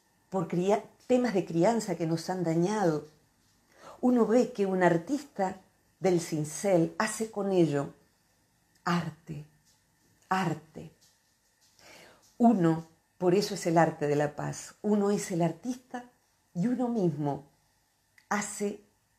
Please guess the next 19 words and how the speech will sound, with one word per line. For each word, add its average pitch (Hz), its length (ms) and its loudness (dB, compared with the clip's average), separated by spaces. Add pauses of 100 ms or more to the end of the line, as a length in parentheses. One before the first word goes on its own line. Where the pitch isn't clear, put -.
(180)
música 208 560 2
de 147 120 0
sí 160 180 -8
mismo. 143 440 -10 (1040)
Y 240 180 4
eso 311 260 2
es 226 80 -4
lo 220 120 2
que 208 120 -4
puede 208 460 4
particularmente 208 1200 2
alguien 151 500 6 (320)
que 220 100 6
atraviesa 214 640 4
la 190 120 4
mitad 170 300 4
de 156 100 4
la 160 160 8
vida. 143 400 2